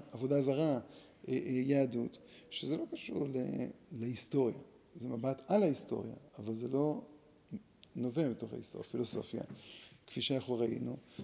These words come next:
זה באמת, אה, מלא הקשרים תרבותיים. עכשיו, אה, ה-, לגבי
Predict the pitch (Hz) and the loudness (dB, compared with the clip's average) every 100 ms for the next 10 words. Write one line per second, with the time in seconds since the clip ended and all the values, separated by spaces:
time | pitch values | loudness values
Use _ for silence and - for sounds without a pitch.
0 | 107 - 117 117 117 113 - 123 123 120 | -10 -4 -2 0 -2 -6 -4 -2 0 0
1 | 120 123 120 123 127 123 117 - 139 139 | -2 -4 -4 -2 0 -2 -4 -6 -4 -6
2 | 127 147 - 233 - - _ _ _ _ | -6 -8 -6 -10 -10 -20 _ _ _ _
3 | _ _ _ _ _ - - - - - | _ _ _ _ _ -20 -20 -20 -20 -20
4 | _ - - 120 110 - - - _ _ | _ -14 -6 -2 -2 -4 -16 -20 _ _
5 | _ - 127 117 110 113 - - 104 117 | _ -14 -10 -8 -8 -8 -10 -14 -10 -8
6 | 117 113 113 - - - _ - 135 131 | -8 -8 -10 -14 -20 -20 _ -8 -6 -4
7 | 151 123 190 240 170 | -4 0 0 0 -2